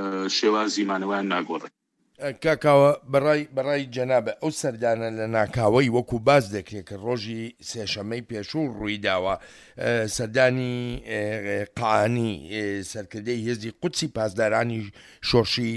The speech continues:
Speaker 2: ئیسلامی ئێرانەوە. ئە، ئەمە، ئەمە هیچ پەیوەندیەکی هەیە بە سەردانەکەی کازمی و بەرەنجامی، ئە، کۆبوونەوەکانی کازمی لە واشنگتن؟
Speaker 1: بێگومان پەیوەندی هەیە. من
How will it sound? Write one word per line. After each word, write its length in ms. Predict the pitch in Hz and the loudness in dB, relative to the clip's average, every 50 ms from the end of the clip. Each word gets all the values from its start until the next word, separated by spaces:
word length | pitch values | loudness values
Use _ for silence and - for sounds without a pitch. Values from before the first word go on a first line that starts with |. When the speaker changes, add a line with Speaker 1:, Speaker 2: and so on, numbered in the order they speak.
| 117 - | -8 -10
Speaker 2:
ئیسلامی 500 | 101 101 - - 123 110 104 107 113 117 | -10 -10 -6 0 2 2 2 2 0 0
ئێرانەوە. 580 | 110 107 104 98 101 101 95 92 90 82 76 73 - - - - - - - - | 0 2 2 4 4 2 2 2 0 -2 -4 -6 -10 -14 -20 -20 -20 -20 -8 0
ئە، 120 | 120 123 123 127 131 - | 4 6 6 6 6 4
ئەمە، 240 | - 139 143 151 156 - | 2 4 6 6 6 4
ئەمە 180 | - 139 143 147 | 2 2 2 4
هیچ 200 | 143 151 147 - - | 4 2 0 -2 -2
پەیوەندیەکی 640 | - 139 139 135 135 131 131 139 143 135 - 131 131 | 0 0 2 2 0 0 0 0 0 0 0 -2 0
هەیە 140 | 123 117 | 0 0
بە 100 | 104 104 | 0 -2
سەردانەکەی 640 | 95 - 113 107 104 110 107 104 101 98 - 143 147 | -4 -8 -8 -4 0 2 2 2 0 0 -2 -4 -4
کازمی 500 | - - 139 131 127 110 117 131 135 135 123 - - - _ | -2 0 0 0 0 0 0 0 0 -2 -2 -6 -10 -12 _
و 120 | - 151 160 156 | 2 4 4 6
بەرەنجامی، 840 | 147 147 139 147 143 139 139 131 160 208 226 208 170 123 101 87 | 6 6 6 6 6 4 4 4 4 4 4 2 2 0 -4 -6
ئە، 420 | - - - - _ _ - 120 120 120 120 117 117 113 113 113 113 113 110 107 | -10 -14 -20 -20 _ _ -4 -2 -2 0 0 0 0 0 0 0 0 0 0 -2
کۆبوونەوەکانی 800 | 101 - 139 135 123 123 123 123 123 120 113 - 127 127 117 113 | 0 2 2 2 4 4 4 4 4 4 4 2 2 2 2 0
کازمی 480 | 101 - 113 110 104 92 107 113 120 107 | -2 0 0 0 0 0 0 -2 0 2
لە 120 | 104 101 | 2 4
واشنگتن؟ 600 | 98 98 95 98 - - 101 95 - - 117 127 131 127 - _ _ _ _ _ _ - | 4 4 4 2 0 -4 -8 -8 -6 -4 -4 -2 -4 -4 -6 _ _ _ _ _ _ 4
Speaker 1:
بێگومان 420 | 127 139 131 135 147 160 165 160 | 4 4 6 4 4 4 4 2
پەیوەندی 520 | 131 - 113 110 104 95 92 90 90 90 90 | 2 2 2 2 2 2 0 0 -2 -4 -4
هەیە. 300 | - 82 80 76 78 80 | -4 -4 -4 -2 -2 -4
من 400 | 85 101 110 120 123 120 123 123 | -4 -2 0 0 2 2 0 0